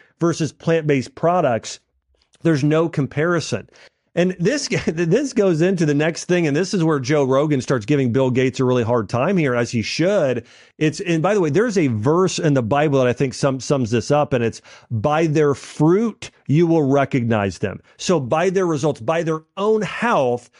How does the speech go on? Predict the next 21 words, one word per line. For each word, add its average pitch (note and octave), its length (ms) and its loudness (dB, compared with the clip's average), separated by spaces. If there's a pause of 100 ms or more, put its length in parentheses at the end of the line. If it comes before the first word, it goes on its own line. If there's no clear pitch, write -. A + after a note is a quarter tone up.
(120)
you'll D3+ 340 0
recognize D3 760 0
who D3 160 2
to B2+ 80 0
follow. A#2+ 540 -2 (160)
If D3 120 -2
somebody, A3 380 -2
here's A3 220 0
the F#3 80 0
thing, G#2 220 -4 (260)
if D#3 140 0
you B3 200 2
see A3+ 260 0
somebody G3 360 2
that E3+ 100 -2
has D#3+ 160 0
a C#3+ 60 0
great C#3 320 0
family D#3+ 360 0
life, F#3 460 0 (540)
hey, C#3+ 380 0